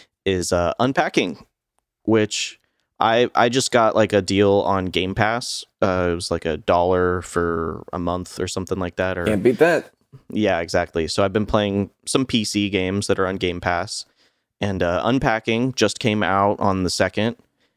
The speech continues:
Speaker 1: and, uh, it's this cute little simple calming game that's literally just about you unpacking boxes and placing the things in the boxes in your new room or in your new house, you know,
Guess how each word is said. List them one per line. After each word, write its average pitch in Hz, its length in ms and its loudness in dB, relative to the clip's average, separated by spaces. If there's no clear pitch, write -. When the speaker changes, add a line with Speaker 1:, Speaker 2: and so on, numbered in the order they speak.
Speaker 1:
and, 95 300 0
uh, 87 360 2
it's - 220 -4
this 110 220 2
cute - 500 -2
little 117 540 0
simple 123 760 -2
calming 107 640 2
game 107 540 0
that's - 300 2
literally 95 540 2
just 104 240 -4
about 95 320 0
you 95 340 2
unpacking 117 640 0
boxes 107 760 2
and 92 300 0
placing 107 580 0
the 113 100 2
things 107 380 0
in 110 100 0
the 117 60 0
boxes 104 560 0
in 101 160 0
your 101 120 0
new 98 260 0
room 95 520 0
or 98 180 -2
in 92 100 -6
your 95 100 -4
new 95 240 -2
house, 92 600 -6
you 98 100 -2
know, 92 320 -2